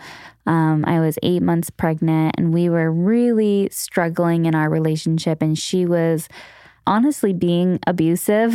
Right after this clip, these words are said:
<laughs> at the time. And I remember crying to Deborah on the phone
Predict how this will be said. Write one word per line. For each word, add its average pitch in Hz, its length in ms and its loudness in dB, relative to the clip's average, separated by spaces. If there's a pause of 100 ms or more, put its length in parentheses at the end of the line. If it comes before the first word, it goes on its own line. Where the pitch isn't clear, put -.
(360)
<laughs> - 360 -18
at 185 140 0
the 190 120 2
time. 170 540 2 (600)
And 202 680 2 (120)
I 202 120 2
remember 196 640 2
crying 175 680 0
to - 120 -4
Deborah 175 440 0
on 180 200 0
the 175 100 0
phone 170 640 0